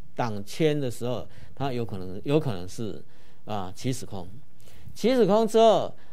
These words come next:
啊，产生了一个什么？浮动上扬，这个叫做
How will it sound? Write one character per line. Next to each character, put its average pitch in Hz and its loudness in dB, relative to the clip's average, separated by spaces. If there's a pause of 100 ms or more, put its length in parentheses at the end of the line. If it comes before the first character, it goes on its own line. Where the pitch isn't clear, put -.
啊， 135 4
产 135 0
生 196 2
了 175 4
一 170 6
个 165 6
什 120 -2
么？ 104 -2 (680)
浮 135 0
动 170 4
上 165 4
扬， 107 -2
这 147 2
个 139 2
叫 139 2
做 123 2